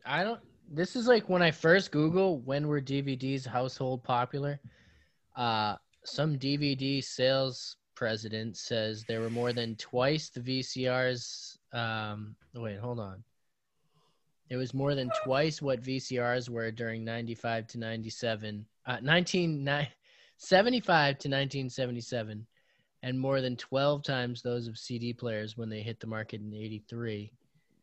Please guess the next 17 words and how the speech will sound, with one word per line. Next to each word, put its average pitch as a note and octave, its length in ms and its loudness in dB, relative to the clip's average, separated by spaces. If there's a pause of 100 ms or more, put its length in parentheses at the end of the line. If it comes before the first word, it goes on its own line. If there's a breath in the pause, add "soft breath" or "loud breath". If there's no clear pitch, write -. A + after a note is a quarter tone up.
(600)
So C3+ 440 4
I B2+ 260 0 (320)
think, - 540 -2 (100)
oh B2+ 180 2
shoot, B2+ 400 -4
I A#2+ 80 -4
might B2 180 -2
have A#2+ 120 -6
read B2 200 0
that A2+ 260 -4 (100)
wrong, A#2 640 -4
so A#2+ 140 -6
I A#2+ 80 0
don't A#2+ 160 -2
know. A#2 280 -4
Hold A2+ 160 -4
on. G#2 240 -6